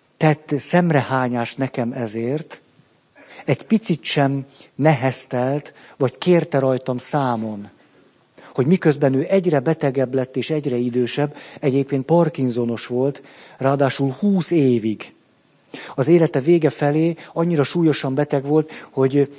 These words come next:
ö, teljes, ö, emlékezet kiesése, tudatvesztése és egyebei voltak. Ö, ha még egyáltalán el tudott menni, nem egyszer elveszett.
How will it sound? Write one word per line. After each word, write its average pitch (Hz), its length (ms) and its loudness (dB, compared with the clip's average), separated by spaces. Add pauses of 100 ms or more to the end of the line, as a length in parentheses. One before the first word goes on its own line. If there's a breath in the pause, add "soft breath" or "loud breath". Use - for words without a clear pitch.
(120)
ö, 139 140 -2 (140)
teljes, 147 500 0
ö, 139 420 2 (320)
emlékezet 143 640 0
kiesése, 139 760 0
tudatvesztése 135 1160 0 (220 loud breath)
és - 80 -10
egyebei 131 460 0
voltak. 147 460 2 (440 loud breath)
Ö, 135 160 2 (320 loud breath)
ha 180 140 8
még 175 240 4
egyáltalán 151 540 2
el 165 100 2
tudott 139 300 -2
menni, 160 380 0 (180 loud breath)
nem 160 200 4
egyszer 147 280 0
elveszett. 120 920 -2